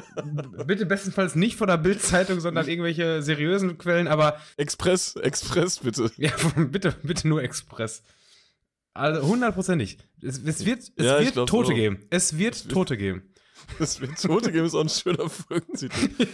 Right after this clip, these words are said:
Speaker 1: <laughs>
Speaker 2: Oh. Ey, wie, unser Postfach, unser Postfach ist explodiert.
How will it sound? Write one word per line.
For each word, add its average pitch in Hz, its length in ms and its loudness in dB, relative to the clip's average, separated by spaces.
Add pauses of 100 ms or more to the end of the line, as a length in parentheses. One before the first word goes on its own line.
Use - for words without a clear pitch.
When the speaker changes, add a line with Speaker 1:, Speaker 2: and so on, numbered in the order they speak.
(280)
Speaker 1:
<laughs> - 20 -10
Speaker 2:
Oh. 131 260 0 (340)
Ey, 185 220 2
wie, 123 60 -8 (260)
unser 165 200 2
Postfach, 156 460 0
unser 143 220 0
Postfach 170 580 -10
ist - 300 -6
explodiert. 139 720 -2